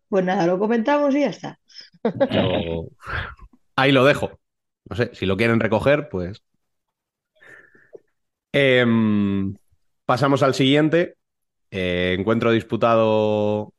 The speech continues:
Speaker 2: en la mañana del domingo. Roldán, eh, cayó contra Futsi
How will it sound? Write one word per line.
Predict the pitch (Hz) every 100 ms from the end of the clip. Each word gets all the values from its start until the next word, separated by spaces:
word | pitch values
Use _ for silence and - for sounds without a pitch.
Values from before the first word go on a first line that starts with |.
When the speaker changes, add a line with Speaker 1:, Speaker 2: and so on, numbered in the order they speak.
| _ _
Speaker 2:
en | - 101 98 98 98 98
la | 98 98
mañana | 98 98 117 117 101 98
del | 101 98 101 101 101 101
domingo. | 101 110 135 139 151 - _ _ _ _ _ _ _ _ _ _ _ _ _ _ _ _ _ _ _ _ _ _ -
Roldán, | 107 107 110 120 127 139 - _ _ _ _ _ _ -
eh, | 92 90 87 87 85
cayó | 92 95 98
contra | 101 101 98 98 98 95
Futsi | 127 117 131 135 -